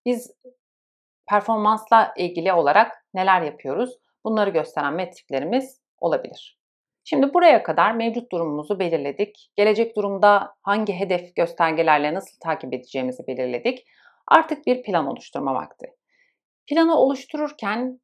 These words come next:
kilit alanları, noktaları belirlemek ve bunlarla ilgili olar-, olacak aksiyonları belirlemek gerekiyor. Bunu yaparken de kaynak planlamasına da dikkat etmek gerekiyor.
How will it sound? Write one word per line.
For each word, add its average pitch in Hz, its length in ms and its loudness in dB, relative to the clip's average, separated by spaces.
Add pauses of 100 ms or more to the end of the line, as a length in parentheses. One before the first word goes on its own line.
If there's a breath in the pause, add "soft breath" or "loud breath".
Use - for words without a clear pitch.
(140)
kilit 254 340 -4
alanları, 151 480 0
noktaları 165 480 -2
belirlemek 143 680 -4 (280)
ve 233 140 8
bunlarla 247 340 2
ilgili 180 260 -2
olar-, 160 320 2 (160)
olacak 175 640 0 (280)
aksiyonları 165 580 -2
belirlemek 127 480 -6
gerekiyor. - 460 -6 (440 soft breath)
Bunu 359 120 2
yaparken 262 680 2
de 214 320 0 (460)
kaynak 233 500 -4
planlamasına 160 680 -2
da 196 120 2
dikkat 170 280 -8
etmek 127 320 -10
gerekiyor. - 420 -12